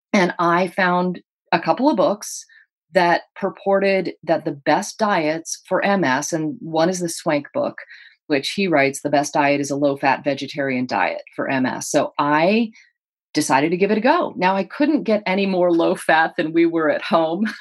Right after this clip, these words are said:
<laughs> because we were already a non-fat family with tubs of margarine and non-fat milk and even ice milk ice cream. But I reduced that and I added more whole grains and vegetables. And not only did I not notice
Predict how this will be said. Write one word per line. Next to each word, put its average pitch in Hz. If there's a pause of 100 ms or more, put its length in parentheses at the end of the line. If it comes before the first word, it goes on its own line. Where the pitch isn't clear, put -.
<laughs> 339
because 214 (420)
we 240
were 240
already 208
a 180
non-fat 160
family 147
with 139
tubs 147
of 131
margarine 202
and 143
non-fat 131
milk 233
and 143 (480)
even 151
ice 160
milk 151
ice 160
cream. 156 (420)
But 156
I 156
reduced 160
that 156
and 156
I 160
added 185
more 170
whole 170
grains 156
and 147
vegetables. 143
And 160
not 190
only 240
did 180
I 165
not 165
notice 156